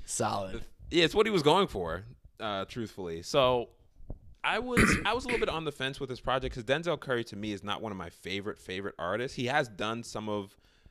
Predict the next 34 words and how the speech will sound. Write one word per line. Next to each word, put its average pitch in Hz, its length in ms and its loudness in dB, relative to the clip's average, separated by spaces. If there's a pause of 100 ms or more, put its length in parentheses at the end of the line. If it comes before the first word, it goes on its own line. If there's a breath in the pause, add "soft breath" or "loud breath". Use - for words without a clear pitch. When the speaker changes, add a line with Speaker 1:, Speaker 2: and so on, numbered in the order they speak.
(140 soft breath)
Speaker 2:
the 107 100 -6
best 110 280 0
music 104 320 -6
in 101 80 -10
the 90 60 -10
past 98 340 -6
few 87 80 -10
years 95 240 -6
that 85 140 -6
we've 95 180 -10
reviewed 92 260 -6
on 87 120 -6
this 85 100 -10
podcast. 92 680 -6
Go 92 120 -2
back 87 220 -4
and 92 80 -8
listen 92 180 -10
to 98 160 -6
our 87 80 -2
review 90 300 -4
of 85 80 -8
Taboo 87 540 -4
if - 180 -8
you, 82 360 -8 (220)
if - 80 -16
you - 60 -12
don't 82 180 -8
know 85 80 -6
what 85 80 -4
I'm 80 100 -8
talking 85 320 -10
about. 90 300 -6
But, - 300 -2